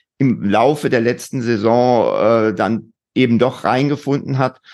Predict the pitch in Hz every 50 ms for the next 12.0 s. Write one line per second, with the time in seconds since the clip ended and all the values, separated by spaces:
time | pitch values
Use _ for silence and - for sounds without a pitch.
0 | - - _ _ _ - 127 127 107 127 131 143 139 - 127 - 131 120 - -
1 | - - - 123 113 107 113 117 98 92 120 117 113 - - - - 113 - -
2 | 104 - - - 107 104 - 113 110 98 147 156 143 127 101 98 95 107 104 87
3 | - 78 90 110 107 113 110 - - 104 104 - - 113 110 127 123 139 139 -
4 | - - 117 123 156 170 160 - - - _ _ _ _ _ - 101 110 147 139
5 | - - 139 110 - 139 - 147 135 131 127 117 110 - - 127 131 143 143 139
6 | 139 139 139 - _ _ _ _ _ _ _ - 113 135 160 175 175 - - -
7 | - - 127 127 135 135 - - 101 87 98 - - - 107 107 107 - - 110
8 | 104 110 120 135 139 139 135 127 101 - - - 92 - 101 104 107 110 110 -
9 | 95 95 - - - - 95 95 101 110 - - - 113 110 107 - - _ _
10 | _ _ _ _ _ _ _ _ _ _ _ _ _ _ - 123 117 - - 151
11 | 151 - - - 185 170 190 165 135 101 156 165 160 160 160 156 160 160 170